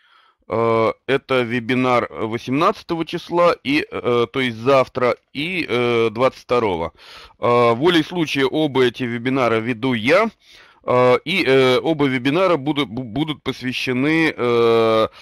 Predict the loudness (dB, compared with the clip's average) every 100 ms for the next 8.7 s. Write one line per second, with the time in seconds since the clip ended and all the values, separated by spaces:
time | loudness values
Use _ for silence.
0 | -8 -2 2 4 2 2 2 0 -2 -4
1 | -6 -4 -4 -2 -4 -4 -4 -4 -4 -4
2 | -4 -4 -4 -2 -4 -4 -8 -2 -4 0
3 | 0 0 0 -2 -2 -10 -20 _ -2 2
4 | 4 2 0 0 0 0 2 2 2 0
5 | -4 -2 -2 -2 -2 -2 -2 -4 -2 -2
6 | -2 -2 -4 -4 -2 -2 -2 -4 -2 -2
7 | -2 -2 -4 -4 -4 -2 -2 -2 -2 -2
8 | -4 -6 -4 -2 0 -2